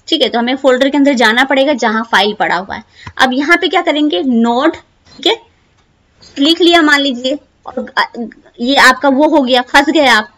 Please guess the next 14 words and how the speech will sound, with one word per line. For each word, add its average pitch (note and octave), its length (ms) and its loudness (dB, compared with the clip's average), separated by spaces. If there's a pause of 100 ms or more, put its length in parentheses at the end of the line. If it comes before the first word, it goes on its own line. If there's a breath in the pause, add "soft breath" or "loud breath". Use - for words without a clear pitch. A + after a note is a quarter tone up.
ठीक F#4+ 100 -6
है, A#3+ 160 -2 (320 loud breath)
तो E4 60 -4
ये C#4+ 320 -2 (120)
error D4 220 4
आ C4+ 140 6
गया। A#3+ 260 -4
अब C4+ 160 -4
इसको E4+ 180 -2
clean G4 300 2
करना D4+ 180 2
है, C4 60 0
तो D4+ 160 -2
सीएलएस D4+ 1900 0